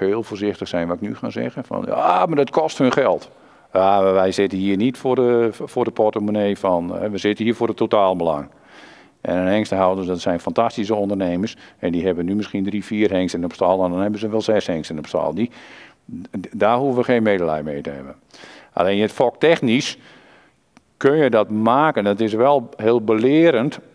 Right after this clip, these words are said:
En, eh, een grote impact dat je zegt van: "We gaan die dekaantallen verplicht naar beneden bijstellen." Dat doet iets met marktwerking, met prijzen van bepaalde dekgelden.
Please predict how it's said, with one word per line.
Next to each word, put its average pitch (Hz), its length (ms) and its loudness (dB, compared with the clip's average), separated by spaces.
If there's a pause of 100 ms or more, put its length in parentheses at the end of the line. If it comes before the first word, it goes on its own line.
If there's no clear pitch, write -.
(260)
En, 98 320 2
eh, 92 200 2 (100)
een 98 120 -4
grote 123 380 2
impact 117 480 2
dat 101 160 -2
je 107 60 -2
zegt 107 260 2
van: 101 140 -2
"We 101 80 0
gaan 110 300 2
die 101 120 -2
dekaantallen 139 800 2 (200)
verplicht - 460 -2
naar 135 120 2
beneden 131 320 2
bijstellen." 85 580 0 (380)
Dat 95 160 0
doet 127 160 0
iets 101 180 -2
met 95 160 -2
marktwerking, 98 720 2
met 90 140 -2
prijzen 110 400 0
van 127 140 -2
bepaalde 135 480 2
dekgelden. 139 580 0